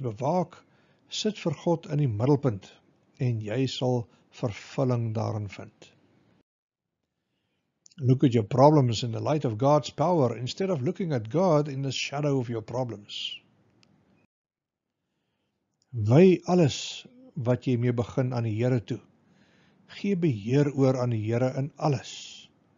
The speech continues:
Erken dat alles wat jy het van God afkom. Vertrou vir God om al jou behoeftes te ontmoet. Dis wat met Pinkster gebeur het.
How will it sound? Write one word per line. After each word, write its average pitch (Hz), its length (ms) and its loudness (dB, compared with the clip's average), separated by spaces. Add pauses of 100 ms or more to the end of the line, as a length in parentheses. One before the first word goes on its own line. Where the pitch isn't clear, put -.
(640)
Erken 123 640 -4
dat 107 220 -8
alles 131 320 0
wat 110 140 -6
jy 113 200 -4
het 147 240 -2
van 151 220 -2
God 190 200 0
afkom. 139 380 -2 (1040)
Vertrou 208 440 -4
vir 143 200 -2
God - 380 -2 (100)
om 143 120 -6
al 143 200 -2
jou 131 200 2
behoeftes 110 760 -4
te 131 80 -6
ontmoet. 104 480 -10 (2000)
Dis 147 160 0
wat 160 140 2
met 117 120 -2
Pinkster 170 380 -2
gebeur 107 320 -4
het. - 200 -20